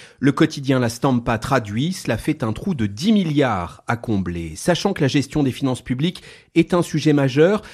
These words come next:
à cent quarante-trois pour cent du P I B. La dette italienne est la deuxième plus élevée de la zone euro derrière celle de la Grèce. Quant au déficit de plus de quatre pour cent, il expose le gouvernement à des réprimandes de l'Union européenne.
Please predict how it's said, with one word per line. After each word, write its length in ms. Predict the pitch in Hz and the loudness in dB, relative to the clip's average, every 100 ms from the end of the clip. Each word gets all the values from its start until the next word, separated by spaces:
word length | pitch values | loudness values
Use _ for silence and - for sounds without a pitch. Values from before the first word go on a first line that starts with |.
| - - | -16 -2
à 100 | - | -2
cent 300 | - 202 196 | 2 0 0
quarante-trois 680 | - 139 135 113 160 185 190 | 0 0 0 0 0 0 0
pour 260 | 143 113 | -4 -12
cent 260 | - 139 110 | -4 -2 -2
du 160 | 92 117 | -2 -4
P 160 | 120 | -2
I 140 | 107 95 | -2 -2
B. 100 | 98 92 | -2 -2
La 120 | 92 92 | -2 -2
dette 380 | 101 190 190 | 2 2 0
italienne 520 | 151 139 120 120 160 175 | -6 -4 -2 0 2 2
est 80 | |
la 120 | 117 95 | 2 -2
deuxième 640 | 98 175 190 143 175 180 | -2 0 0 0 0 0
plus 260 | - 120 117 | -2 -2 0
élevée 260 | 107 139 | 0 -2
de 80 | 131 | -2
la 100 | 101 | -2
zone 220 | 135 123 | 2 2
euro 220 | 107 143 | 2 0
derrière 340 | 147 101 110 104 | 0 -2 -2 -4
celle 200 | 123 107 | -6 -2
de 80 | 98 | -2
la 120 | 90 | -2
Grèce. 420 | 92 139 - - - - - - | 0 0 0 -8 -16 -20 -14 0
Quant 160 | 147 127 | 0 0
au 60 | 113 | -2
déficit 640 | 117 117 113 165 156 - | -2 -2 -4 -6 -8 -6
de 60 | |
plus 160 | 107 127 | -4 -6
de 80 | - | -2
quatre 280 | 160 - - | -2 -2 -8
pour 220 | 113 113 | -8 -2
cent, 240 | 151 170 - - - 185 | 0 0 -2 -20 -10 0
il 160 | 190 | 2
expose 460 | 180 - - 151 165 | 2 -2 0 0 2
le 100 | 143 | -2
gouvernement 560 | 127 117 107 107 147 | 0 2 2 4 4
à 80 | 117 | 2
des 100 | 95 | 0
réprimandes 840 | 90 139 160 - 131 127 196 120 | 0 0 -2 0 2 4 2 0
de 160 | 85 110 | -2 -2
l'Union 320 | 107 98 143 | 2 2 4
européenne. 640 | 120 113 113 92 113 139 | 4 0 -2 0 2 2